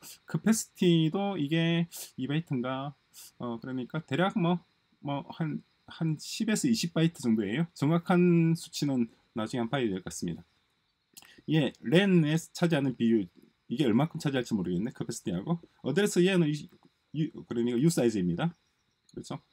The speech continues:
그래서 스트링 같은 경우에 예를 들어서, 어, 스트링이니까 이 뭐, 백 비트라고 일단 하죠. 백 비트일 리는 없으니까 백이십팔 비트로 하겠습니다.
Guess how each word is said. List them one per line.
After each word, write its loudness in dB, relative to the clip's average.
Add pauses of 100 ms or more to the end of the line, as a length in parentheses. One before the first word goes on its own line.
(160)
그래서 -10
스트링 2
같은 -2
경우에 0
예를 -4
들어서, -2 (420)
어, -6
스트링이니까 -2
이 0
뭐, 2 (560)
백 0
비트라고 -4
일단 -6
하죠. -8 (400)
백 0
비트일 0
리는 -2
없으니까 -6
백이십팔 -2
비트로 -4
하겠습니다. -8